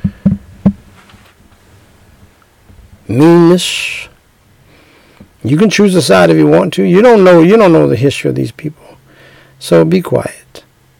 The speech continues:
You don't know what the deal is. They know. <clears throat> They all know. But it's all, it's all rooted in sin. If you're depressed tonight, it's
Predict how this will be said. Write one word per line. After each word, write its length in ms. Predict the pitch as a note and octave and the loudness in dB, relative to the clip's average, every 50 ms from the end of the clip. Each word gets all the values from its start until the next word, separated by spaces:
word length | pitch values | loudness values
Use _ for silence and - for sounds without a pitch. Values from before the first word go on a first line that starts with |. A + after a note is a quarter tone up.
| _ _ | _ _
You 120 | - D#3 E3+ | -2 0 2
don't 160 | F#3 E3+ D3 | 4 4 2
know 120 | C#3 C3 | 2 0
what 200 | B2 B2 - - | -2 -4 -8 -12
the 80 | _ - | _ -16
deal 300 | - - - - A#2 A#2+ | -16 -12 -10 -10 -10 -10
is. 300 | B2 B2+ C3 - - - _ _ _ _ _ _ _ - | -12 -14 -14 -18 -20 -20 _ _ _ _ _ _ _ -2
They 180 | C#3 F#3 B3 D4 | 0 2 4 4
know. 360 | C4+ G3+ D3+ C#3 C#3+ D3+ - _ _ _ _ _ _ _ _ _ _ _ _ _ _ _ _ - _ _ _ - - - - _ _ _ - _ _ _ _ - | 4 4 4 2 0 -2 -10 _ _ _ _ _ _ _ _ _ _ _ _ _ _ _ _ -20 _ _ _ -20 -20 -20 -20 _ _ _ -20 _ _ _ _ -4
<clears throat> 0 | |
They 640 | F#3+ F3 G3+ A3+ G#3+ A3 G#3 F#3 F3 D#3+ C#3+ D3+ E3+ | 0 2 2 2 2 2 2 2 2 4 4 4 4
all 240 | F#3+ F#3 F#3+ G3+ F#3+ | 4 6 6 6 6
know. 240 | E3+ C#3+ B2 - _ _ _ _ _ - - _ _ _ _ _ _ _ _ _ _ _ _ _ - - - - _ - _ _ _ _ _ _ _ _ _ _ _ _ _ _ _ _ - - - _ _ _ - | 4 2 0 -2 _ _ _ _ _ -20 -20 _ _ _ _ _ _ _ _ _ _ _ _ _ -20 -20 -20 -20 _ -20 _ _ _ _ _ _ _ _ _ _ _ _ _ _ _ _ -20 -20 -20 _ _ _ -12
But 140 | E3+ - D#3+ | -6 -4 -2
it's 80 | D#3+ | 0
all, 180 | F#3+ F3+ F#3+ G3 | 2 2 2 2
it's 140 | F#3 C3 F#3 | 0 2 4
all 220 | G#3+ A3 G#3+ G3 | 4 4 4 4
rooted 400 | F3+ G3 A3+ A#3+ A3 F3+ F3 D#3+ | 4 4 4 2 4 4 4 4
in 180 | E3 D#3+ D#3+ D#3 | 4 4 2 0
sin. 500 | - - - A#3+ A#3 E3 C3 C3 - _ _ _ _ _ _ _ _ _ _ _ _ _ _ _ _ _ _ _ _ _ _ _ _ _ _ _ _ - | -2 -2 -2 -2 -2 -2 -6 -12 -18 _ _ _ _ _ _ _ _ _ _ _ _ _ _ _ _ _ _ _ _ _ _ _ _ _ _ _ _ -2
If 180 | - D#3 C#3 C3+ | 0 0 2 2
you're 200 | D#3+ F#3+ G3+ F#3+ | 4 4 4 4
depressed 600 | E3+ E3+ C#3+ - F#3+ G3+ G3+ F#3+ F3 - - D#3 - - | 4 2 0 2 2 4 4 4 2 -2 -8 -12 -14 -10
tonight, 640 | - - D#3 E3 F3+ F#3 G3 G3+ A3+ A#3 _ _ - _ _ _ _ _ _ _ - | -4 -2 0 2 2 2 2 0 -2 -4 _ _ -20 _ _ _ _ _ _ _ -20
it's 380 | - - G3 - C#3 B2+ - | -18 -12 -6 -6 -6 -6 -8